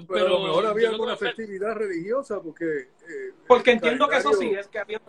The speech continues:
Speaker 3: un tipo de festividad religiosa. Quizás lo estoy confundiendo con otro, con otros
Speaker 1: Sí, el
Speaker 3: eventos, y ahora
Speaker 1: calendario de la
Speaker 3: estoy diciendo
Speaker 1: iglesia,
Speaker 3: un disparate,
Speaker 1: eh,
Speaker 3: pero
Speaker 1: sí, la iglesia católica de esos tiempos estaba lleno de, de santorales, o sea, celebraciones que había que hacerle a los santos. Entonces, pues,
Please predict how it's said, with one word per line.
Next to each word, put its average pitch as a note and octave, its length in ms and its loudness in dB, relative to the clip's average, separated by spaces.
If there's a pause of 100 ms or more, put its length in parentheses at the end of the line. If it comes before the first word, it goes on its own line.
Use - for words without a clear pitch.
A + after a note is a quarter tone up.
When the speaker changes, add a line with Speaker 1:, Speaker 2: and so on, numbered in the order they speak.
(100)
Speaker 3:
un A#3 160 -8
tipo B3 220 4
de A3+ 280 0
festividad A3 420 -2
religiosa. G#3+ 360 -2
Quizás F#3 220 4
lo - 20 6
estoy A3+ 160 0
confundiendo B3+ 640 0
con A#3+ 180 -4
otro, A#3+ 460 2 (240)
con G3+ 220 0
otros A3 260 2
Speaker 1:
Sí, A3+ 60 8
el A#3 80 8
Speaker 3:
eventos, G#3+ 420 2
y G3+ 40 4
ahora F#3+ 180 6
Speaker 1:
calendario G#3 100 2
de G3 100 -4
la F#3 80 -4
Speaker 3:
estoy F3 140 -4
diciendo G#3+ 160 0
Speaker 1:
iglesia, A3 160 -2
Speaker 3:
un F3 80 0
disparate, A3+ 560 4
Speaker 1:
eh, - 140 -4
Speaker 3:
pero E3+ 160 -10 (600)
Speaker 1:
sí, D3+ 200 -6
la C#3 100 -4
iglesia E3+ 340 -6
católica F3+ 480 -4
de F3 60 -4
esos F3+ 240 -10
tiempos F#3+ 300 -6
estaba D#3+ 280 -6
lleno E3 300 -8
de, D3 220 -6
de A#2+ 120 -20
santorales, C#3+ 800 -8
o A#2 60 -18
sea, D#3+ 200 -4
celebraciones C#3 680 -14
que - 80 -10
había D#3 180 -6
que D#3 80 -12
hacerle D#3 280 -10
a D#3 40 -6
los C#3+ 160 -16
santos. F3 340 -18 (840)
Entonces, C3+ 380 -6
pues, C3+ 340 -6